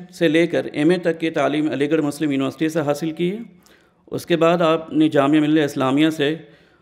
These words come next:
नाइनटीन सेवेंटी नाइन में पीएचडी की डिग्री हासिल की। आप अड़तालीस सालों का तहकीकी तजर्बा रखते हैं।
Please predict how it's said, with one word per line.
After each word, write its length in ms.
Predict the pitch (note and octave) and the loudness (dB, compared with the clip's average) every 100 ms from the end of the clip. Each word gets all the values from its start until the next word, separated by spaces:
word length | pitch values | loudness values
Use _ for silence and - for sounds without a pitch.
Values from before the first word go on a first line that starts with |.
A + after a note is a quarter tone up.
| _ _ _ | _ _ _
नाइनटीन 380 | C#3 C#3 D#3 F3+ | -2 0 2 2
सेवेंटी 380 | E3+ D#3+ D#3 D#3 | 4 4 4 2
नाइन 300 | C3+ C#3+ E3+ | 2 2 2
में 220 | F3 D#3 D3 | 4 2 0
पीएचडी 360 | C#3 C#3 D#3 | -2 0 0
की 80 | D3+ | 0
डिग्री 260 | C#3 B2+ C3+ | -2 -2 -2
हासिल 300 | B2 A#2+ B2+ | -2 -4 -8
की। 160 | D3 F#3+ - - _ _ _ _ _ - | -6 -8 -10 -20 _ _ _ _ _ -6
आप 280 | C3+ D#3 F3 | 0 0 0
अड़तालीस 560 | D#3 D#3+ E3+ F3 A3+ - | -4 -2 0 0 -2 -2
सालों 300 | E3+ F3 F3+ | 0 0 -2
का 220 | F3+ F3 | -2 -4
तहकीकी 600 | F3 D3+ D3 E3 E3 F#3+ F3+ | -2 -4 -2 -2 -2 -4 -4
तजर्बा 420 | C#3+ C#3 C#3+ F3 | 0 0 0 0
रखते 260 | E3+ E3+ F#3 | -2 -2 -2
हैं। 180 | F#3+ | -2